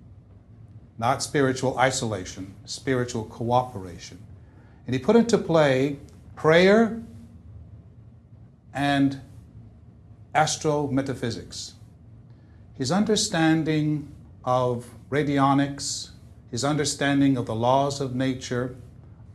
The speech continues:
allowed him great creative abilities,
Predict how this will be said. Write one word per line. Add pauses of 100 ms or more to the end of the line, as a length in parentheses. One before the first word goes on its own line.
(140)
allowed
him
great
creative
abilities,